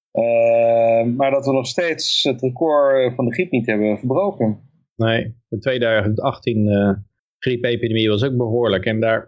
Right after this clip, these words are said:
Speaker 2: ja, daar hoorde je, ik wist het niet eens dat dat, dat, dat zo hoog was in die
Speaker 1: Ja.
Speaker 2: tweeduizend achttien. Eh. <clears throat> Dus dat is inderdaad, ja, misschien dat het inderdaad nog hoger wordt. Maar ik heb het idee dat wat er nu gebeurt, is heel erg van, "Ja, er komt een tweede wave aan."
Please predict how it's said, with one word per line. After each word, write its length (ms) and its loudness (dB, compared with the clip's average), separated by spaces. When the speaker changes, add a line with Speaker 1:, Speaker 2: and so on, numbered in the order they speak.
Speaker 2:
ja, 240 2
daar 200 -2
hoorde 260 0
je, 280 -4
ik 180 -4
wist 220 -2
het 100 -4
niet 120 0
eens 140 0
dat 120 -4
dat, 180 -4
dat, 160 -2
dat 280 -6
zo 120 0
hoog 180 0
was 240 -2
in 100 -2
die 60 -2
Speaker 1:
Ja. 60 -8
Speaker 2:
tweeduizend 560 0
achttien. 400 -6
Eh. 280 -2
<clears throat> 640 -2
Dus 120 -2
dat 160 -2
is 140 0
inderdaad, 560 -4
ja, 320 0
misschien 280 -2
dat 100 -2
het 140 -4
inderdaad 380 0
nog 180 0
hoger 320 -2
wordt. 320 -2
Maar 160 0
ik 100 -2
heb 100 0
het 100 -2
idee 220 0
dat 140 -2
wat 160 -2
er 60 0
nu 220 0
gebeurt, 340 -2
is 100 0
heel 200 0
erg 160 -2
van, 100 -2
"Ja, 140 0
er 60 -2
komt 140 -2
een 80 -2
tweede 280 -2
wave 340 2
aan." 400 0